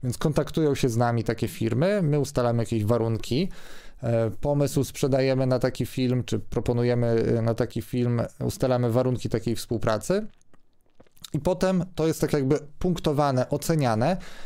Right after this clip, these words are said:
i w momencie, kiedy taki kanał nagle znika bez słowa, to tak jakby zniknął element przetargu publicznego, czyli ktoś w przetargu, nie wiem, miał, że będzie miał w budynku pręty metalowe o takich parametrach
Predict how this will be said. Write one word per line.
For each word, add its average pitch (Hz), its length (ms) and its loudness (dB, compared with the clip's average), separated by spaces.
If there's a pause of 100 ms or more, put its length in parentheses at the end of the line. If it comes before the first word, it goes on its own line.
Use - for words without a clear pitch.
(160)
i 139 80 -2
w 139 40 0
momencie, 202 340 2
kiedy 156 220 2
taki - 240 -2
kanał 165 260 2
nagle 170 260 2
znika 170 380 2
bez 131 200 0
słowa, 131 520 2 (360)
to 151 100 -2
tak 180 180 0
jakby 185 240 4
zniknął 175 560 0
element 175 400 2
przetargu 147 480 0
publicznego, 113 640 0
czyli 131 220 0
ktoś 175 260 0
w - 60 -6
przetargu, 147 480 2
nie 139 140 2
wiem, 113 200 2
miał, 117 160 4
że 131 100 2
będzie 139 280 2
miał 135 200 2
w 123 60 0
budynku 139 480 0
pręty 160 440 0
metalowe 139 640 2
o 139 60 0
takich - 340 -4
parametrach 135 800 0